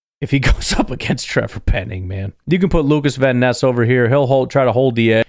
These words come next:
Get Preston over there. He can hold the edge. Maybe, maybe he gets some. I mean, there's been two hurries against Ryan Ramczyk so far. He gave up three sacks this year. Maybe we get lucky. We get one. I don't want Rashawn to be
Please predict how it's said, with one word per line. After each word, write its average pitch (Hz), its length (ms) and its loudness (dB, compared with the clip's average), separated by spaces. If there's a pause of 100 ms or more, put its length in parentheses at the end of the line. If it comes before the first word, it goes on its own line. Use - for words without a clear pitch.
(140)
Get 170 140 0
Preston 135 420 0
over 127 160 2
there. 127 140 2
He 143 100 0
can 135 120 -2
hold 120 200 0
the 120 100 2
edge. 123 120 0
Maybe, 269 280 0
maybe 330 280 0
he 208 120 2
gets 117 280 0
some. 98 220 0
I 110 40 -4
mean, 127 140 -2
there's 202 160 -2
been 123 220 0
two 127 200 0
hurries 110 340 0
against 107 280 -4
Ryan 110 240 -2
Ramczyk 107 380 -4
so 110 180 -4
far. 120 240 0 (160)
He 202 60 -6
gave 202 160 0
up 123 120 -2
three 127 240 0
sacks 117 360 0
this 113 160 -4
year. 156 120 2
Maybe 139 240 0
we 117 80 2
get 110 140 0
lucky. 107 340 -2
We 127 120 -4
get 107 200 -2
one. 123 260 -4 (300)
I 208 120 -2
don't 196 160 2
want 120 280 0 (340)
Rashawn 117 580 0
to 110 80 -2
be 104 360 -2